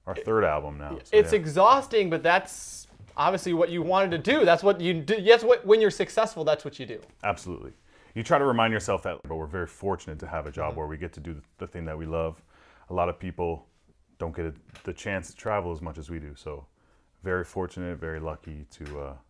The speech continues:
Speaker 1: have that experience, and the, the small price to pay is that,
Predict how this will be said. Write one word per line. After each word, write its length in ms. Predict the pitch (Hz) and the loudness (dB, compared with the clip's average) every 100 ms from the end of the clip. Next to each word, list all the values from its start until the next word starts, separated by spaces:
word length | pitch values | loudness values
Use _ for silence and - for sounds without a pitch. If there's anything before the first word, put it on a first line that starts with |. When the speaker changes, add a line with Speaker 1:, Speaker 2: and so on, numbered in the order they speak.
| _ | _
Speaker 1:
have 180 | - 80 | -10 -8
that 120 | 78 | -6
experience, 500 | 73 - - 78 78 | -10 -14 -12 -12 -10
and 140 | 82 76 | -12 -10
the, 140 | 73 - _ _ _ _ _ | -12 -14 _ _ _ _ _
the 80 | - | -16
small 380 | - 135 127 120 | -6 4 6 6
price 280 | 117 95 - | 2 0 -2
to 60 | |
pay 220 | - 98 | -4 -2
is 160 | 87 78 | -2 -4
that, 240 | 85 78 | -4 -6